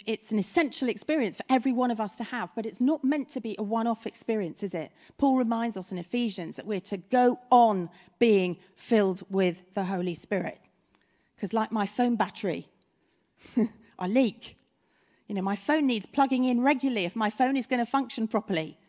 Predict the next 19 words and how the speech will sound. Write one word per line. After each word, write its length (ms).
We 140
need 160
plugging 440
in 180
regularly 540
to 140
the 100
power 680
and 160
the 60
presence 540
of 100
God. 300
He 100
needs 240
to 80
come 380
and 160
keep 420